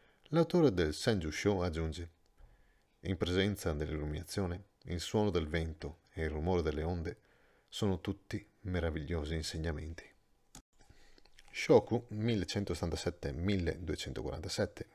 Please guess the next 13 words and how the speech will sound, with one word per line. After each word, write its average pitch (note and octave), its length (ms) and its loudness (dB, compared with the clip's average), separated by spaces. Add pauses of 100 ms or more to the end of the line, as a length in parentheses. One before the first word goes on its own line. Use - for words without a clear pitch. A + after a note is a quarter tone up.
chiamato A2+ 420 -2
anche F#2+ 400 -2
Seizan, E2 500 -4 (320)
fu - 200 -4
discepolo G#2+ 500 0
di G2+ 220 -2
Onen, E2+ 420 0
fondatore F#2+ 520 2
della E2 120 4
setta - 260 -2
buddista D#2+ 540 -2
Jodo D2+ 320 0
Shu. D#2 260 -6